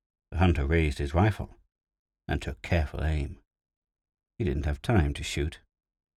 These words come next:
With his free hand, Gelson mopped perspiration from his face. "All right," he said into the telephone. He listened to the stream of vituperation from the other end, then placed the receiver gently in its cradle. "What was that one?"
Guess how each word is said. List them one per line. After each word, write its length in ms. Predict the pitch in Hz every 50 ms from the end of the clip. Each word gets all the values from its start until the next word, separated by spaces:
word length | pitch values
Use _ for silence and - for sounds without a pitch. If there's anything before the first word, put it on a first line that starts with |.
| _ _ _ _ _ _ _ _ _ _ _ _ _ _ _ _ _ _ _ _ _ -
With 120 | 180 165
his 120 | 170 160
free 220 | - - 135 117 92
hand, 340 | 92 90 92 90 87 82 -
Gelson 460 | - 98 98 85 - - 90 87 87
mopped 340 | 90 87 82 - - - -
perspiration 640 | - 90 85 - - 92 92 98 101 95 - 73 69
from 200 | - - - 76
his 120 | 73 69
face. 380 | - - 110 101 85 78 - - _ _ _ _ _ _ _ _ _ _ _ _ -
"All 200 | - 113 117 120
right," 340 | 135 135 135 120 101 - - _ _ _ _ _ _
he 80 | - 87
said 220 | - 92 85 78
into 160 | 78 71 71
the 100 | 73 -
telephone. 520 | - - 85 78 76 - 80 80 78 - - _ _ _ _ _ _ _ _ -
He 60 | 127
listened 420 | 123 135 117 - 107 98 87 - -
to 100 | - -
the 80 | 95 92
stream 460 | - - - - 139 131 120 98 87
of 80 | 85
vituperation 720 | 76 87 85 - 110 - - 101 110 120 120 - - 82 76
from 160 | - 82 87
the 100 | 90 90
other 180 | 90 90 92 98
end, 320 | 104 104 90 76 73 - - _ _ _ _ _ _ _ -
then 180 | - 92 90 85
placed 380 | - 92 95 87 - - -
the 80 | - 90
receiver 420 | 85 78 - 117 117 104 82 78
gently 440 | 73 69 104 104 - - - 80 76
in 100 | 71 69
its 140 | 71 - -
cradle. 420 | - - 104 104 92 78 71 67 - _ _ _ _ _ _ _ _ _ _ _ -
"What 160 | 117 135 -
was 120 | - 87
that 180 | 85 101 107 -
one?" 280 | - 151 131 101 85